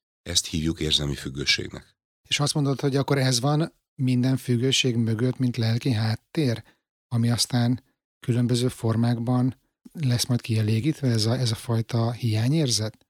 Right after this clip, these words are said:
Speaker 1: Igen, én azt gondolom, hogy a, az összes függőség mögött, valójában az összes pszichés probléma mögött egyfajta érzelmi függőség van. Nagyon sokan nem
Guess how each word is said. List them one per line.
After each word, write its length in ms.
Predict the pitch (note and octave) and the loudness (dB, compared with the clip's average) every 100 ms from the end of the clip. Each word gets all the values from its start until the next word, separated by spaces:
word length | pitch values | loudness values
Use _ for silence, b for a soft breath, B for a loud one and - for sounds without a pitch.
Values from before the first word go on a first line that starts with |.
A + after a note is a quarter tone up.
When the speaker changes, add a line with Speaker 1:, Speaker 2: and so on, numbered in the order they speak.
| _ _ | _ _
Speaker 1:
Igen, 300 | G#2+ G#2 F2 | -4 0 -2
én 100 | F2 | -2
azt 140 | G#2 | -2
gondolom, 360 | G2+ G2 F2+ F2 | 0 2 2 2
hogy 160 | F2 E2+ | 2 0
a, 220 | E2 E2 | 0 -2
az 100 | F2+ | -2
összes 340 | A#2+ - D#2+ | 0 0 -2
függőség 540 | - D#2 D2 - D2+ D2 | -4 -4 -2 0 -2 -2
mögött, 540 | D2 C#2+ C#2 - - - - | -4 -4 -6 -8 -14 -16 -8
valójában 360 | F#2+ G#2+ E2+ | -2 0 2
az 60 | E2 | 2
összes 280 | E2 - - | 0 0 -2
pszichés 540 | - - D2+ D2 C#2+ | 0 0 0 -4 -4
probléma 380 | - D2 C#2+ D2 | -6 -8 -8 -6
mögött 380 | C#2+ C#2+ C#2 - | -6 -6 -6 -8
egyfajta 420 | C#2 - - C2+ | -8 -8 -8 -6
érzelmi 340 | C#2 C#2+ C#2 | -2 -2 -2
függőség 640 | C#2+ C#2+ C#2 C#2+ - C2 C#2 | -6 -8 -4 -2 0 -2 -4
van. 300 | C2 A1+ - _ _ _ _ F#2+ | -8 -12 -16 _ _ _ _ -4
Nagyon 220 | A#2+ B2 | 0 2
sokan 300 | - - F#2+ | 0 0 0
nem 480 | G2 F#2 F2 E2 | 2 0 -4 -8